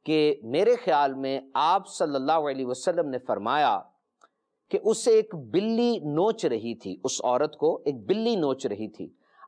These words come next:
آپ صلی اللہ تعالی علیہ وسلم نے استفسار فرمایا، "اس عورت کا کیا معاملہ ہے؟" تو فرشتے بولے،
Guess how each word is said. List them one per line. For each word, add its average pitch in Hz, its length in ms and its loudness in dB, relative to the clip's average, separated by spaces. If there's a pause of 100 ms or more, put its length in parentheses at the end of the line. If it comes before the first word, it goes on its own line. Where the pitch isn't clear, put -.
(100)
آپ 190 320 4
صلی 180 240 0
اللہ 175 400 2
تعالی 156 220 4
علیہ 156 160 0
وسلم 180 440 -2
نے 127 200 -2 (100)
استفسار 180 760 0
فرمایا، 113 480 0 (400)
"اس 254 300 -2
عورت 180 380 0
کا 170 180 2
کیا 165 320 0
معاملہ 240 400 2
ہے؟" 127 220 0 (540)
تو 117 60 -8
فرشتے 127 480 -2
بولے، 113 520 0